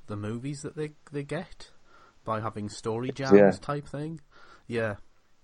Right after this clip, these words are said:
Speaker 2: Yeah, it's very, very clever, very clever in how they work, and they believe that e-, uh, stories can come from anyone and
Speaker 1: Mm-hmm.
Speaker 2: anywhere, and they'll just try l-, they're very experimental, very innovative,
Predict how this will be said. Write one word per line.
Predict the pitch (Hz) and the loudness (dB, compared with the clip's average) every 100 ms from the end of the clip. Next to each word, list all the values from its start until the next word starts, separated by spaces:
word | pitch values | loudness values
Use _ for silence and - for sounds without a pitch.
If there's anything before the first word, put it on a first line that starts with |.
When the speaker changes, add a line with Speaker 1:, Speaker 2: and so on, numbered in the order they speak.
| - - | -6 8
Speaker 2:
Yeah, | 98 95 | 10 10
it's | 90 - | 6 4
very, | 120 135 123 - 101 - | 8 10 10 6 -6 6
very | 120 113 | 8 8
clever, | - 113 90 90 - | 8 6 8 4 8
very | 107 101 | 8 8
clever | - 101 | 6 4
in | 104 | 4
how | - 110 98 | 6 6 10
they | 101 | 8
work, | 95 98 95 | 10 10 10
and | 92 92 | 6 4
they | 104 | 8
believe | 120 120 95 | 12 10 10
that | 113 113 | 6 4
e-, | 95 | 4
uh, | |
stories | 101 - 120 101 | -2 8 8 8
can | - 98 | 4 4
come | 107 95 | 6 6
from | 101 | 6
anyone | 107 110 92 90 | 8 10 10 10
and | 90 | 8
Speaker 1:
Mm-hmm. | 92 | 8
Speaker 2:
anywhere, | 92 90 87 85 - _ - - - - - | 10 10 8 4 -4 _ -20 -20 -20 -20 0
and | 95 95 | 4 8
they'll | 95 | 8
just | 95 95 - | 8 4 4
try | 104 95 | 8 12
l-, | 95 95 - | 12 10 4
they're | 104 | 8
very | 127 127 | 10 10
experimental, | 113 - - 107 101 98 92 101 92 | 8 4 8 8 8 4 4 2 8
very | 101 98 | 10 10
innovative, | 98 90 87 - 90 | 6 4 4 4 4